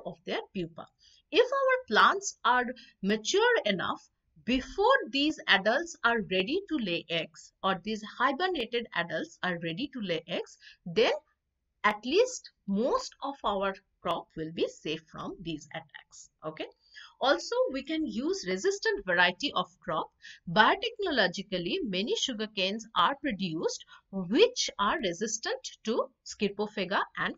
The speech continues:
Chilo attack. So we can use those kind of sugarcanes for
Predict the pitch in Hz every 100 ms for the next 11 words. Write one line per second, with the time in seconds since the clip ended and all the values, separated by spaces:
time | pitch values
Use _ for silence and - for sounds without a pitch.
0 | - 143 175 - - 160 - _ _ -
1 | - - 262 190 196 214 208 165 190 508
2 | - _ 160 262 508 - 185 180 175 170
3 | - 160 156 156 160 160 160 - - _
4 | 160 170 -